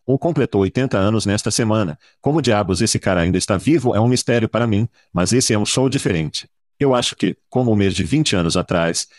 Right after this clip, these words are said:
este será um veículo muito popular com um público muito específico de masculino, mais do que provável. Você viu o preto? O preto é totalmente legal. Essa coisa não será como o carro mais vendido do mundo,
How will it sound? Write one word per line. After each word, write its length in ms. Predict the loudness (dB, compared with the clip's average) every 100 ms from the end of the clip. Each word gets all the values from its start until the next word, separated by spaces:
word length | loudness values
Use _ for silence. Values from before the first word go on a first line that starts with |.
| _
este 240 | -2 0 0
será 240 | 0 0
um 60 | 2
veículo 420 | 2 2 0 0
muito 280 | 0 -2 -2
popular 400 | -2 0 -2 0
com 140 | -2
um 60 | 0
público 440 | 0 0 0 0
muito 240 | 0 0
específico 560 | 0 0 0 0 0 -2
de 100 | 0
masculino, 580 | -2 0 2 2 0 -6 _ _
mais 320 | 0 2 2
do 140 | 0 -2
que 100 | 0
provável. 580 | -2 0 0 -2 -6 -20 _ _
Você 260 | -4 0 2
viu 200 | 2 2
o 20 |
preto? 420 | 2 0 0 -6 -20 _ _ -8
O 80 |
preto 300 | -2 0 0
é 60 | -2
totalmente 500 | -2 -2 0 0 0
legal. 460 | 0 0 0 -2 -6 _
Essa 220 | -4 -2 0
coisa 300 | 0 2 0
não 100 | 0
será 260 | 0 -2
como 220 | 0 0
o 60 | 0
carro 360 | 0 0 0 0
mais 300 | 2 0 0
vendido 400 | 0 2 0 2
do 160 | 2
mundo, 400 | 4 2 2 -2